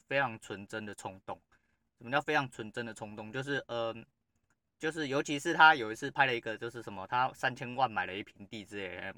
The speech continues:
我，我绝对是被标题骗进去的啊。反正看到有钱我就点进去了嘛，我就是这么肤浅的人，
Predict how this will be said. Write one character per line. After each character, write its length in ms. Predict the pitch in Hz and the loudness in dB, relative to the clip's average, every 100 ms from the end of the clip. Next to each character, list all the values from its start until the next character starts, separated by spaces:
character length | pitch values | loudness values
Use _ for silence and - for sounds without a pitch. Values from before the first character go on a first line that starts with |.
| 120 | -4
我， 100 | 120 | -2
我 260 | 123 135 - | 0 -2 0
绝 100 | 156 | 0
对 140 | 190 | 2
是 80 | 185 | 2
被 180 | 202 196 | 0 2
标 160 | 185 | 4
题 140 | 190 147 | 4 4
骗 180 | 180 165 | 0 -2
进 140 | 160 | 0
去 160 | 175 139 | 2 4
的 100 | 113 | 4
啊。 140 | 101 | 2
反 160 | 107 127 | 0 -2
正 180 | 190 165 | -4 -2
看 160 | - 196 | 2 4
到 200 | 196 165 | 6 4
有 120 | 135 | 0
钱 220 | 127 120 | 0 -2
我 100 | 117 | 0
就 80 | 131 | -2
点 140 | 175 120 | -2 -2
进 140 | 147 | -2
去 180 | 147 156 | 0 0
了 60 | 117 | 0
嘛， 140 | 101 | -2
我 120 | 98 | -2
就 100 | 117 | -2
是 140 | 170 185 | 0 2
这 80 | 180 | 2
么 120 | 151 | 2
肤 160 | 160 | 2
浅 160 | 170 139 | 2 2
的 120 | 113 | -2
人， 180 | 98 92 | -6 -8